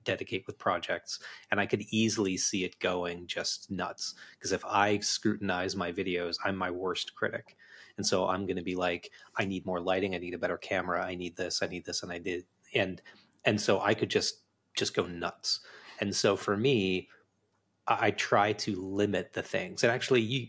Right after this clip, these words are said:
Lee, you've given me probably the best advice that I've gotten, which is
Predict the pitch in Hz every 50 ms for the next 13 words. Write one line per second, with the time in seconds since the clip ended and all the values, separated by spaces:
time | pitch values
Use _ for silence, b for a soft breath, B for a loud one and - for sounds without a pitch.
0 | - - - 117 120 113 101 113 123 117 - 123 95 104 98 98 95 92 92 -
1 | - 104 98 95 95 101 90 85 - 92 85 87 - _ - 87 85 - - -
2 | - - - - b b b b b b - 98 92 92 92 104 90 87 87 -
3 | - - 90 87 85 85 - 123 120 123 - - - 92 92 92 - B B B
4 | B B B B 113 107 101 - - 101 98 95 92 92 92 90 - -